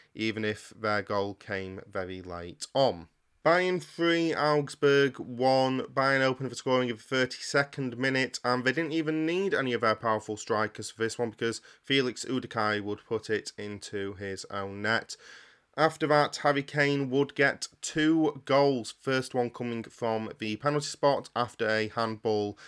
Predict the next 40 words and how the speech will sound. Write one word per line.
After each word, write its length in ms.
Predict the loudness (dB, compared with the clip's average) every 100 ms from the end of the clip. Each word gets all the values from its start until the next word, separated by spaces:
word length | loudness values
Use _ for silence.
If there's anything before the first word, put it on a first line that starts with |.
| -14
against 380 | -2 -2 -2 -4
Niklas 340 | -8 -6 -12 0
Dorsch. 380 | 6 6 4
It 100 | -2
was 380 | 0 0 0 -6 -10
the 420 | -6 -6 -6 -10
correct 360 | -4 -2 -4
call, 340 | -2 4 4 4
and 160 | -2 4
then 300 | 4 4 -2 -12 -20 _
he 200 | 0 2
would 200 | 2 0
once 340 | 4 4 4
again 260 | 2 2 2
connect 400 | 0 0 0 -4
with 140 | 2
Alphonso 800 | 4 4 2 0 2 0 2 2
Davies 680 | 2 2 4 2 -2 -4 -10 -14 -20
for 520 | _ -2 0 2 -2 -4
his 280 | -6 -6 -8
second. 420 | 0 0 0 -4
They 160 | 2 4
are 100 | 4
going 220 | 0 -4
to 100 | -6
be 200 | -6 -6
such 720 | -6 -10 -2 -2 -2 -10 -14 -2
a 320 | 0 0 -2 -8 -20 _ 0
deadly 400 | 4 4 2 -6
combination 840 | -6 -4 -2 -4 -4 -8 -6 -8 -6
this 240 | -6 -6
season. 360 | -6 -6 -6 -10
I 20 |
think 160 | -6
that's 220 | -6 -6 -8
already 180 | -10
clear. 320 | -8 -4 0 0
Obviously, 460 | -2 -6 -8 -4
Davies 380 | -2 -2 -2 -8
set 320 | -4 -4 -6